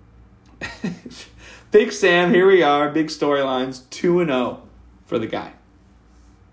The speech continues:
Here's a matchup where both teams needed a win. O-, only one team could get it. Um, and that was the B B Gs, Bills Busty Groupies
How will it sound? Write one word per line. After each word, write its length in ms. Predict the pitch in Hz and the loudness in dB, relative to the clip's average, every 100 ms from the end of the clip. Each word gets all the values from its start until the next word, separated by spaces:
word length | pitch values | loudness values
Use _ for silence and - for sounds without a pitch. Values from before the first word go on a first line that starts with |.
| _ _ - - _ _ _ _ _ _ _ _ _ _ - - - - _ _ - - - | _ _ -20 -20 _ _ _ _ _ _ _ _ _ _ -20 -20 -20 -20 _ _ -20 -20 -2
Here's 260 | 262 320 | 4 6
a 60 | 294 | 4
matchup 580 | 220 202 196 196 175 156 | 0 -2 0 0 0 2
where 560 | 160 160 160 160 156 - _ _ - | 4 4 4 0 -4 -20 _ _ 0
both 300 | 175 208 - | 2 2 -2
teams 260 | 190 175 | -4 -4
needed 220 | 156 156 | -4 -4
a 80 | 143 | -2
win. 480 | 131 143 143 139 135 - - | -2 -2 -4 -6 -14 -14 -8
O-, 240 | 127 - - | -8 -8 -6
only 200 | 143 147 | -4 -2
one 240 | 139 143 | 0 -2
team 200 | 135 135 | -4 -6
could 180 | 127 117 | -6 -2
get 180 | 123 127 | 2 2
it. 240 | 123 - - - _ - | 2 -4 -20 -20 _ -14
Um, 300 | - 113 107 | -8 -6 -4
and 100 | 135 | 0
that 100 | 202 | 2
was 120 | 247 | 2
the 80 | 185 | 2
B 200 | 151 185 | 0 0
B 160 | 170 | 0
Gs, 520 | 156 139 156 151 143 - | -2 2 4 6 2 -4
Bills 300 | - 156 156 | 0 2 4
Busty 360 | 147 143 135 | 0 0 -4
Groupies 640 | 135 131 131 127 123 - | -2 -2 0 -2 -2 -8